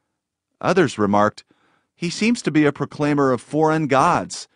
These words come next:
They said this because he was preaching the good news about Jesus and the resurrection. They took him into custody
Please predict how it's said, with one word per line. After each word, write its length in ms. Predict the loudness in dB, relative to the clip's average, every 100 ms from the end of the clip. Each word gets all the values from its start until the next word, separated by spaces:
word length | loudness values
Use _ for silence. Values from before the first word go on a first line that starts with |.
| _ _ _ -20 -14 0
They 100 | 0
said 260 | 4 2
this 220 | 2 -2
because 300 | -4 -6 -4
he 100 | -2
was 160 | -2 -4
preaching 520 | -8 -4 -2 0 -2
the 60 | -2
good 240 | 0 0
news 300 | 2 0 0
about 220 | -2 -4
Jesus 420 | 0 0 0 -4 -6
and 100 | -4
the 60 |
resurrection. 720 | -2 -4 -2 -2 -2 -8 -14 _ _ _ _ _ _ _ _ _ _ _ _
They 100 | 0
took 260 | 4 2 4
him 140 | 2
into 160 | 2 -2
custody 680 | -4 -4 -4 -6 -6 -6